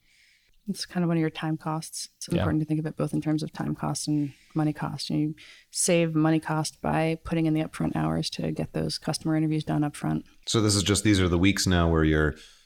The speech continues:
Speaker 3: developing a new, uh, prototype of the enclosure every week and handing it to someone and noticing that they're bumping the side button every time they put it in their pocket. And then you go, "Oh, damn it. I have to go back and relook at this button."
Speaker 2: Mm-hmm.
Speaker 3: That takes a week.
Speaker 2: And you make a new board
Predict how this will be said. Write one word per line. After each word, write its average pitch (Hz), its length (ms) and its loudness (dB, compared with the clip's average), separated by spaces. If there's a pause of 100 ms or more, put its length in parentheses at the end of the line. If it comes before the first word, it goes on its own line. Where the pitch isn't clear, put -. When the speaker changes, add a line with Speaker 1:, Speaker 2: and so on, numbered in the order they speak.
(140)
Speaker 3:
developing 85 500 4
a 82 40 4
new, 87 480 4
uh, 78 320 2
prototype 87 440 2
of 80 80 -2
the 80 120 2
enclosure 80 500 2
every 87 180 2
week 80 220 2
and 85 160 -2
handing 82 320 2
it 78 100 0
to - 80 -4
someone 78 400 0
and 80 100 0
noticing 80 420 2
that 78 120 -2
they're 78 340 0 (280)
bumping 90 500 2
the 82 80 2
side 80 400 0
button 82 260 2
every 80 200 2
time 82 160 0
they 80 80 2
put 78 180 -2
it 78 120 0
in 76 100 0
their 76 100 0
pocket. 73 460 -2 (120)
And - 80 0
then 78 60 0
you 76 80 0
go, 73 160 0 (300)
"Oh, 76 160 -4
damn 71 240 -2
it. 71 100 -4
I - 300 -20
have - 100 -12
to 85 60 0
go 78 100 0
back 71 240 0
and 69 140 -2 (240)
relook 82 280 4
at 76 100 -2
this 73 120 -2
button." - 300 -4 (160)
Speaker 2:
Mm-hmm. 101 140 0
Speaker 3:
That 98 120 2
takes 80 180 -2
a - 40 -4
week. - 220 -8 (120)
Speaker 2:
And 139 400 4
you 127 60 4
make 113 180 2
a 117 40 2
new 110 100 2
board 98 280 2